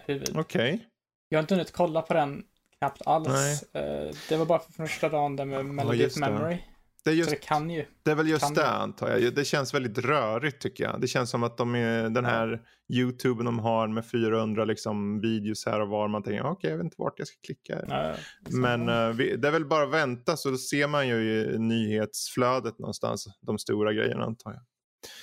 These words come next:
Speaker 2: Ja, okej. Men, eh, om det inte finns något mer på Tokyo Game Show så hoppar vi vidare.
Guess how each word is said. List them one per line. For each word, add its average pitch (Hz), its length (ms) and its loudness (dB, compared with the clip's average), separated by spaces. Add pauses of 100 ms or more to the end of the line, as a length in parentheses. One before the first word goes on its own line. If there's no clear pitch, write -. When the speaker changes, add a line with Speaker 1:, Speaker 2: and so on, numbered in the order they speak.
(680)
Speaker 2:
Ja, 143 340 -2 (140)
okej. - 520 -2 (280)
Men, 135 380 2
eh, 135 220 4 (440)
om 139 100 2
det 170 60 2
inte 147 120 -4
finns 180 180 0
något 190 100 0
mer 190 300 2
på 190 160 -6
Tokyo 175 360 0
Game 160 280 2
Show 151 180 0
så - 120 -6
hoppar 131 200 -6
vi 131 100 0
vidare. 123 720 0